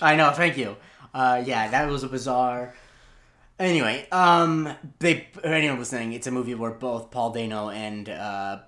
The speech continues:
John Cusack play Brian Wilson at different points in his life. Anyway, um, so yeah, that is Mister Monk and the Red-Headed Stranger, and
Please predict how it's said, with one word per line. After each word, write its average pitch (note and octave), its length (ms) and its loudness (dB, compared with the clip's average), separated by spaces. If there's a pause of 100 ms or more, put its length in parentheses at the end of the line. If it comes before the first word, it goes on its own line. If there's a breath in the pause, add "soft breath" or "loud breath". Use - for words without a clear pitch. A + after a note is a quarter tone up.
(120)
John A#2+ 180 -4
Cusack G#2 380 -10
play G2+ 300 -8
Brian G2+ 340 -8
Wilson G2+ 280 -10
at F#2+ 80 -14
different G2 260 -16
points F#2+ 200 -14
in F2+ 60 -14
his F2 100 -18
life. E2+ 320 -20 (100)
Anyway, F2+ 320 -14 (440 soft breath)
um, A2+ 600 -6 (300 soft breath)
so - 140 -12
yeah, E3+ 300 0
that C#3+ 280 -2
is C#3+ 220 -4
Mister C#3+ 220 -8
Monk D3 100 -6
and C#3 80 -6
the C3 60 -4
Red-Headed C#3 240 -4
Stranger, C3 560 -6
and C3 320 -6